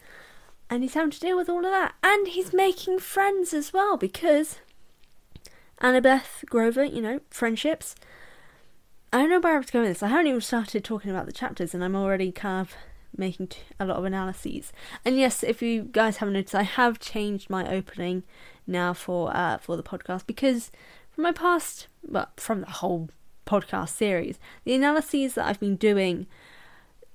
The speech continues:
while there is, like, the sort of read-along aspect of talking about what's going on in the chapters, I do do more of the analytical side of things, and I like that a lot more, so I feel like I,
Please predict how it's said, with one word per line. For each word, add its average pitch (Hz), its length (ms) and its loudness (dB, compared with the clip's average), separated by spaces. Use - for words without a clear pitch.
while 349 280 8
there 370 140 6
is, 339 160 0
like, 262 140 6
the 247 80 -4
sort 196 260 0
of 190 80 -4
read-along 196 420 6
aspect 185 360 -2
of 165 100 -12
talking 196 320 0
about 165 140 2
what's 180 280 0
going 180 280 0
on 165 160 -4
in 156 80 -4
the - 60 -4
chapters, - 580 -6
I 196 140 -2
do 247 320 2
do 214 280 0
more 202 280 4
of 185 100 -6
the 180 100 -2
analytical 175 500 -6
side 185 320 -4
of 185 100 -6
things, - 380 -10
and 190 300 -2
I 226 360 4
like 208 260 2
that 190 160 4
a - 20 2
lot 190 180 2
more, 190 220 2
so 208 140 -4
I - 20 -4
feel 269 160 4
like 233 200 4
I, 202 160 2